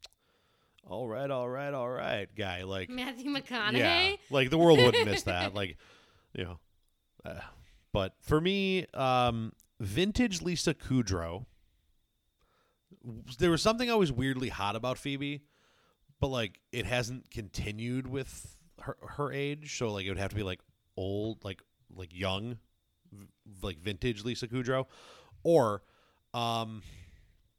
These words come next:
Speaker 1: like, like Britney Spears or Christina Aguilera before,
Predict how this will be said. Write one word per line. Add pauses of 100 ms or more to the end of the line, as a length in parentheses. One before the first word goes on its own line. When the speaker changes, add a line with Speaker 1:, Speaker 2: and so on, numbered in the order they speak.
(1400)
Speaker 1:
like, (3750)
like
Britney
Spears
or
Christina
Aguilera
before,